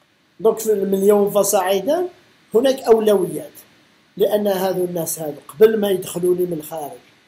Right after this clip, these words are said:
يهدموني بلادي من الداخل. وناس صغار هكذا يقدروا يديروا كلش. دي ليسيان باش يكون يحب المدرسة تاعو، ير-، يرمي الكارطة بيروح يدير إيه،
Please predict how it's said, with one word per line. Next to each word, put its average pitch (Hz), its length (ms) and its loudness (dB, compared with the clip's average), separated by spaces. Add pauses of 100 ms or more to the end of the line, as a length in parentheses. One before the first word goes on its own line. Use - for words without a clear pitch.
(420)
يهدموني 240 500 0
بلادي 240 380 -2
من 233 80 -4
الداخل. 208 440 -4 (2750)
وناس 285 420 2
صغار 240 260 2
هكذا 220 320 -2
يقدروا 254 360 -8
يديروا 214 680 -2
كلش. 151 420 -12 (600)
دي 208 100 -4
ليسيان 220 640 -2
باش 156 300 -10
يكون 202 300 -10
يحب 185 380 -6
المدرسة 170 720 -2
تاعو، 185 320 -2 (1400)
ير-، 240 180 -4
يرمي 233 360 -2
الكارطة 214 680 -2
بيروح 202 400 0
يدير 185 500 0
إيه، 180 260 -4